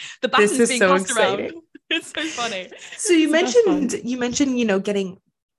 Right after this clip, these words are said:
Speaker 2: three clients a week kind of thing. Now, how exactly do you get, I, Kate, I, and I know you're touching on bits and pieces here,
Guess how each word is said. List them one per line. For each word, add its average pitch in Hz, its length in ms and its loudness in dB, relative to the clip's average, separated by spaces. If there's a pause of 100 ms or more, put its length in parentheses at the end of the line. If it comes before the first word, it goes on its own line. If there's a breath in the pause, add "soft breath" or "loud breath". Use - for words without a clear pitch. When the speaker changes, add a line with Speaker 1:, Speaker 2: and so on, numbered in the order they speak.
(480)
Speaker 2:
three 233 300 -6
clients 190 400 -4
a 180 60 -6
week 165 340 -8
kind 170 240 -4
of 160 60 -8
thing. - 340 -12 (560)
Now, 214 480 6 (320)
how 226 480 0
exactly 202 1160 -6 (280)
do 185 100 -8
you 202 300 0
get, 170 540 -2
I, 202 100 -4
Kate, - 320 -8
I, 175 60 -2
and 185 160 -2
I 185 80 4
know 196 160 4
you're 233 180 2
touching 202 440 -2
on 165 180 -4 (100)
bits 175 280 -8
and 185 120 -6
pieces 175 420 -8
here, 156 300 -6